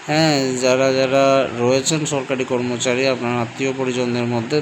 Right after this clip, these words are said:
তাদেরও কিন্তু একই ফল হবে। পশ্চিমবঙ্গের সরকারি কর্মচারীদের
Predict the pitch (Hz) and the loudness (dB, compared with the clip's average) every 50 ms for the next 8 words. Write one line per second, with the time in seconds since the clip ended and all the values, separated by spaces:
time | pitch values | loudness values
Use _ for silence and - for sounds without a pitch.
0 | 147 143 131 123 127 127 139 143 135 143 131 120 117 131 123 - - 123 123 120 | -2 -4 -4 -2 -2 -2 -2 -4 -4 -4 -6 -4 -6 -6 -8 -6 -6 -6 -6 -4
1 | 123 143 143 139 139 - - 127 120 135 147 156 160 - - - - 135 131 131 | -2 -4 -4 -4 -4 -6 -4 -2 0 0 0 -2 -6 -12 -16 -8 -2 0 2 2
2 | 127 113 95 85 80 85 - 127 117 - - 151 143 143 143 143 143 143 156 156 | 2 2 0 -2 -4 -8 -8 -8 -4 -2 -2 -2 -2 -2 -2 -2 -2 0 2 2
3 | 156 156 - - - - - - - - - - 147 135 127 135 135 135 143 139 | 2 0 -2 -8 -14 -18 -18 -18 -18 -18 -8 -4 -4 -2 0 0 0 0 0 0
4 | 139 131 127 131 131 123 - 135 127 127 135 131 135 151 147 | 0 0 0 -2 -2 -4 -2 -2 -2 -2 -2 0 0 0 0